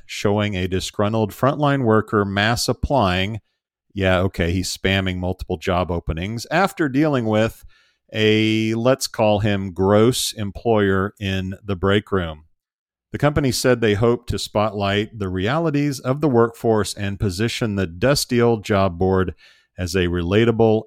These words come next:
and reliable platform for the everyday job seeker. CareerBuilder C E O Susan Arthur said in a release, quote, "This relaunch is a celebration of the ways CareerBuilder can support evolving individual ambitions with a modern,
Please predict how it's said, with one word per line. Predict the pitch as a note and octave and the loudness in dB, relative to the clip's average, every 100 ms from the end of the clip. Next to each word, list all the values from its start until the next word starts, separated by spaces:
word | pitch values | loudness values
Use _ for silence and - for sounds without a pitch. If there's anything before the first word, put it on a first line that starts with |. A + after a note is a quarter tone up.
| - | -4
and | B2+ E3 | -2 0
reliable | D3+ B2+ B2 B2 B2+ | 0 2 2 0 -2
platform | B2 - G2 - - F#2+ F#2+ F#2 | -2 0 0 0 -6 -4 -4 -6
for | - G2+ F#2+ | -4 0 0
the | G2 F#2+ | -2 -4
everyday | G2 F#2+ G2 F#2+ F#2 F2 F2 | -4 -2 -4 -2 -2 -4 -6
job | D#2+ E2 D#2+ E2 | -8 -6 -6 -6
seeker. | - - A#2+ B2 - D#2 C2+ _ _ _ _ _ _ | -8 -2 0 0 0 -4 -6 _ _ _ _ _ _
CareerBuilder | - A2+ A2 G#2+ G#2+ G2+ F#2 | 0 2 4 4 4 2 2
C | - A#2 A2 G#2 | -2 -2 0 0
E | |
O | G2+ G2 | 0 -2
Susan | - - C3+ C3+ C#3 C#3 | -2 0 0 0 -2 -4
Arthur | A#2 E3 F3 G#2 | -2 -2 0 -2
said | - - A#2+ | -2 0 0
in | C3 | 0
a | A#2 | 0
release, | G2+ G2 G#2 - | 0 2 0 -2
quote, | - B2 C3+ _ _ | 2 4 2 _ _
"This | F#2 C#3+ - | -2 -2 -2
relaunch | G#2+ D#3 D3 G2 G2 G#2 | 0 2 2 0 -2 -4
is | G#2 F#2+ | -6 -4
a | F#2 F2 | -4 -6
celebration | - - G2 D#3+ F3+ D3 A2+ - G2 F#2+ | -6 -4 0 0 2 2 2 -2 -4 -4
of | F2+ | -4
the | G2 G2 | 0 2
ways | G2+ G2+ G2+ F#2 | 4 4 2 -4
CareerBuilder | - F2+ A2+ C3 A#2+ A#2 A#2 A2+ - - _ - | -6 -2 0 2 2 4 2 0 -6 -20 _ -6
can | G2 | -6
support | F2+ F#2+ - G#2 G2+ | -4 -4 2 2 2
evolving | F#2+ E2 F#2+ G#2 G2+ G#2+ G2+ | -2 -4 0 2 2 -2 -2
individual | G#2+ A#2 C#3+ B2+ B2+ C3 B2+ B2 | -4 -2 2 2 2 4 2 2
ambitions | G#2+ C3 C#3+ A#2 - A2+ G2+ | 0 0 2 0 0 -2 0
with | G2+ | 0
a | G2+ F2+ | 0 -2
modern, | F2 G2 G#2+ C#3 D#3 F3 E3+ | -4 -2 0 2 2 2 0